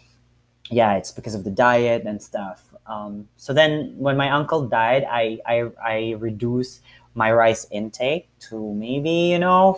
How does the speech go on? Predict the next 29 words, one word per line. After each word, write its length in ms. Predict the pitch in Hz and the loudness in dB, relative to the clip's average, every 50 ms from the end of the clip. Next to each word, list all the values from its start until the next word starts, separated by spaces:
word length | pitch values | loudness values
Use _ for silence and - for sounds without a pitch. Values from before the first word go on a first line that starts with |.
| - | -2
four 240 | _ - 151 151 160 | _ 4 6 6 6
cups. 560 | 156 - 190 190 226 240 - - - - - - | 4 4 4 4 4 2 0 -12 -14 -14 -6 -6
It's 140 | 160 - - | -6 -6 -2
still 280 | - 202 208 208 202 | 4 6 8 8 8
a 60 | 190 | 8
lot, 500 | 180 160 147 143 135 143 165 202 165 123 - - | 8 6 4 4 6 6 6 6 4 2 -2 -4
but 360 | 131 139 139 135 - - _ _ _ _ _ _ _ | 0 2 2 2 0 -6 _ _ _ _ _ _ _
it's 180 | 131 127 - | -14 -12 -4
not 180 | 156 147 139 135 | 0 0 2 2
as 120 | 127 123 | 2 0
worse, 480 | 123 117 123 120 110 95 90 - - - | 0 0 0 0 0 0 -6 -12 -16 -10
right? 380 | 110 110 110 123 139 131 120 117 | -6 -4 -2 -2 -4 -4 -4 2
But 260 | 123 127 123 123 - - | 4 4 4 2 0 -8
of 140 | 139 135 - | -8 -6 0
course, 340 | - 160 151 139 - - _ _ _ _ _ _ _ _ _ | 2 2 2 2 -2 -8 _ _ _ _ _ _ _ _ _
there 180 | 117 135 143 135 | 2 4 6 6
are 100 | 127 127 | 4 4
days 280 | 127 135 143 143 143 - | 4 4 2 2 2 6
that 100 | 143 123 | 6 6
I 120 | 123 123 | 6 6
still 280 | 120 - - - 123 120 | 2 -2 -4 -4 -4 -2
go 240 | 110 123 123 123 | 0 0 2 2
a 20 | 120 | 0
little 360 | 117 117 123 120 120 117 113 | 0 0 0 0 2 2 2
over 440 | 113 117 127 127 135 147 160 175 180 | 2 2 2 2 2 4 4 4 4
because 480 | 160 139 127 - - 120 117 113 104 | 4 2 -6 -4 -4 -2 -2 -2 -4
of 240 | 113 110 104 98 98 | -6 -6 -6 -6 -8
that. 380 | 107 104 104 127 156 175 - _ _ _ _ _ _ _ _ _ _ _ _ _ _ _ _ | -6 -4 -2 -2 -2 -2 -6 _ _ _ _ _ _ _ _ _ _ _ _ _ _ _ _
Um, 480 | 113 117 117 113 113 113 113 113 107 | -6 -4 -2 -2 -2 -4 -4 -8 -10